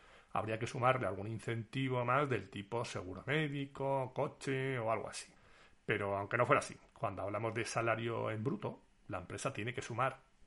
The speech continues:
A eso, aproximadamente un cuarenta por ciento más o menos, de gastos por cotizaciones a la seguridad social, provisión por despido, etcétera.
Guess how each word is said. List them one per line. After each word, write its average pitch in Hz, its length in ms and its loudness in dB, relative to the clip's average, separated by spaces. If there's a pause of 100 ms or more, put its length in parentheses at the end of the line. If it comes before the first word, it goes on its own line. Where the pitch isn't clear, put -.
(200)
A 104 140 4
eso, 151 540 2
aproximadamente 120 1000 -2
un 117 240 -6
cuarenta 107 960 -4 (200)
por - 180 -4
ciento - 400 -2
más 110 240 -4
o - 120 -8
menos, - 400 -14 (500)
de 110 140 -2
gastos 120 440 2
por 110 200 -2
cotizaciones - 640 -8
a - 40 -4
la 92 140 -6 (120)
seguridad 101 440 -8
social, 151 680 2
provisión 104 440 -10
por 107 140 -6
despido, 127 800 -2
etcétera. - 540 -10